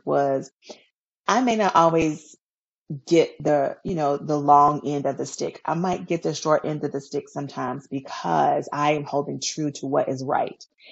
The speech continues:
And other people are scheming and they are not, um, being truthful. They are manipulating, and that's unfortunate for them.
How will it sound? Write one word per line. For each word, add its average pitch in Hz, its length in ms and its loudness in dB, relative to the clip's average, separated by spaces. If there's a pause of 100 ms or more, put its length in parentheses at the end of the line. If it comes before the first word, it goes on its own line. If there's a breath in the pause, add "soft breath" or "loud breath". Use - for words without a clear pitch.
(140 loud breath)
And - 200 0
other 170 240 8
people 156 400 -2
are 139 120 0
scheming 147 880 -4 (340)
and 147 180 -4
they 147 360 4
are 135 680 -2 (360)
not, 147 560 0 (140)
um, 147 520 -2 (1000)
being 165 280 2
truthful. 156 1120 0 (200 loud breath)
They 156 420 2
are 143 600 -2
manipulating, 151 1300 0 (360)
and 190 140 0
that's 214 240 0
unfortunate 170 680 -2
for 147 120 -4
them. 135 460 -8